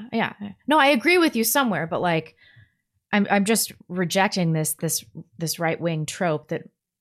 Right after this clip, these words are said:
women are responsible for everything, but also need to fix everything too. Like, we have this whole generation of aimless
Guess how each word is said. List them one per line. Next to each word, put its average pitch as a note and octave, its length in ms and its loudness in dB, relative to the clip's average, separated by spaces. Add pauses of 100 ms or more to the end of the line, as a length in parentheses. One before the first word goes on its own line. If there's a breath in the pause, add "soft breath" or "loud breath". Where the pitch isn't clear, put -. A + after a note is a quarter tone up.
women F3+ 280 2
are D#3+ 100 2
responsible D#3+ 560 -4
for D#3+ 160 -6
everything, D#3 440 -4
but C#3+ 100 -6
also D3 340 -4
need C#3+ 240 -6
to - 40 -10
fix - 300 -6
everything - 380 -14
too. - 180 -10 (960)
Like, F3 160 -4
we G#3+ 100 4
have A#3 80 4
this A3+ 120 4
whole A#3 280 4
generation F#3+ 640 0
of D3+ 200 -6 (160)
aimless F3 420 0